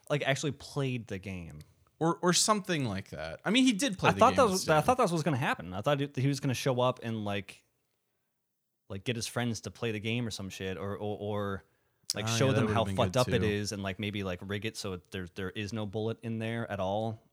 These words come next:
Speaker 1: and, like, forcing them to play or something like that to show, like,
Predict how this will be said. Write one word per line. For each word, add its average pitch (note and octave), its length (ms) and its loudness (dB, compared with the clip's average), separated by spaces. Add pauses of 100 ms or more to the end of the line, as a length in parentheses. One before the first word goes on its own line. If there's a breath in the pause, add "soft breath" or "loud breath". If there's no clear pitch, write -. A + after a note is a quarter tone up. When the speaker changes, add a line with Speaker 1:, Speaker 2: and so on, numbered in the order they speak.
Speaker 1:
and, G2 160 -10
like, F2+ 140 -12
forcing G#2 320 -8
them G2+ 140 -6
to F#2+ 60 -8
play G2+ 300 -6
or G#2+ 60 -4
something A2+ 320 -8
like G#2 160 -8
that G#2+ 260 -4
to F#2+ 80 -12
show, F#2+ 240 -8
like, F2 320 -8